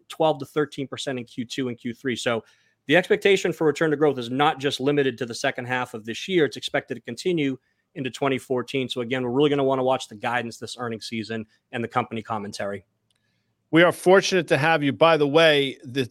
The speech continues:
Speaker 2: you know, what you brought forth today, you sort of alluded to, especially energy. I can go back six, seven months ago, and you said that was sort of the trajectory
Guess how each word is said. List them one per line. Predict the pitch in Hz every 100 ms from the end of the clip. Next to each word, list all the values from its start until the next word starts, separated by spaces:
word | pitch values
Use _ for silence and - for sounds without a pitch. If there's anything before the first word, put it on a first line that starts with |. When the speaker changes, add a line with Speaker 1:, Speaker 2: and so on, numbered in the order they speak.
| _
Speaker 2:
you | 147
know, | 143
what | 131 131 143
you | 156
brought | 156 156 -
forth | - 147 139
today, | - 151 143
you | 143
sort | 170 - 208 170
of | 131
alluded | 135 143 156 170 160
to, | - 147
especially | 131 - 190 190 196 143 -
energy. | 151 160 123 127 113
I | 147
can | 170
go | 160
back | 143 143 135 -
six, | - - -
seven | 160 139
months | 131 143 143 -
ago, | 117 113 110 -
and | 123 131
you | 139
said | - 156 143 120
that | 143 147
was | 151 -
sort | 156 143 135
of | 120
the | 131 127
trajectory | - 131 101 139 139 - 135 127 117